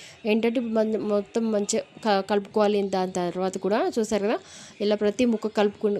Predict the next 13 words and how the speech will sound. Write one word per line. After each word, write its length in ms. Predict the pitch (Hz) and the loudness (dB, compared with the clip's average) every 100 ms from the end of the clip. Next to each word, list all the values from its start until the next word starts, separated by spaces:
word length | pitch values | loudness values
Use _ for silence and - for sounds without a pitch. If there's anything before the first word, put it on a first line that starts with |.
| - | -4
పట్టుకునేలాగైతే 760 | 208 190 - 214 202 196 196 254 | -6 -4 0 2 2 2 0 2
మనం 180 | 233 202 | 0 0
కారము 520 | 202 185 190 208 247 | 0 0 0 0 0
ఉప్పు 240 | 220 - | -2 0
అనేది 300 | 208 196 214 | 2 2 0
సరిగ్గా 480 | 240 220 190 - 226 - - - - | -2 -2 -4 0 0 0 -16 -12 -10
ఇక్కడే 420 | - 240 226 208 202 - | 0 4 4 2 -4 -6
మొత్తం 420 | 202 196 247 226 | -2 0 2 2
ఉంటుందండి. 400 | 214 214 196 190 | 4 2 2 0
ఏంటంటే 400 | 190 196 208 370 - - - - | 0 -2 0 -2 -4 -20 -20 -8
ప్రాసెస్ 540 | 226 208 220 208 226 247 | -6 0 2 2 0 0
అనేది 260 | 233 254 | 0 2
ఇలాగ 260 | 277 233 | 2 2